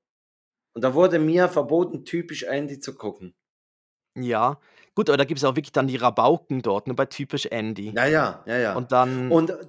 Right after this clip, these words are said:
Speaker 1: 'ne
Speaker 2: ja.
Speaker 1: andere, die mir noch in den Sinn kam, war Disneys große Pause, wo
Speaker 2: Aha.
Speaker 1: halt auch so diese, diese Rollenbilder, diese,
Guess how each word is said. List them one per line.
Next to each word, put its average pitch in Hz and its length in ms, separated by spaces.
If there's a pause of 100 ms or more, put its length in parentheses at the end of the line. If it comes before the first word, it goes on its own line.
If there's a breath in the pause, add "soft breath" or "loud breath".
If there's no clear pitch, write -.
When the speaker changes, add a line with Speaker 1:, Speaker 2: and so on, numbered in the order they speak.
(120)
Speaker 1:
'ne 151 260
Speaker 2:
ja. - 20
Speaker 1:
andere, 190 400
die 175 160
mir 180 160
noch 170 160
in 170 180
den 160 60
Sinn 160 200
kam, 151 280
war 135 320
Disneys 160 580
große 151 500
Pause, 151 600 (460 loud breath)
wo 127 140
Speaker 2:
Aha. 135 60
Speaker 1:
halt 135 260
auch 151 280
so 165 140
diese, 139 400
diese 123 360
Rollenbilder, 156 1300 (280 loud breath)
diese, 127 560